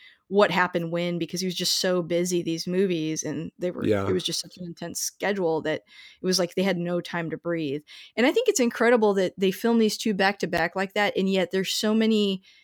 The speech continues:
Speaker 1: interesting, kinda groundbreaking things that they filmed in this movie,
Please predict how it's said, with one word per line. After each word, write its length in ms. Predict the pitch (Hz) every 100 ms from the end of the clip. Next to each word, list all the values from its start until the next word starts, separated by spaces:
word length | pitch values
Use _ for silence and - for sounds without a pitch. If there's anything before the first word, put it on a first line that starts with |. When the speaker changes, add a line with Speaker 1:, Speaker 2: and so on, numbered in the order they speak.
| _ _ _
Speaker 1:
interesting, 920 | 214 220 233 - - 214 208 208 190
kinda 280 | - 220 220
groundbreaking 720 | 175 180 175 185 185 185 180
things 440 | - 175 175 170 -
that 180 | 175 170
they 120 | 175
filmed 420 | 165 180 175 170
in 200 | 170 170
this 200 | 170 165 -
movie, 560 | 170 170 170 139 156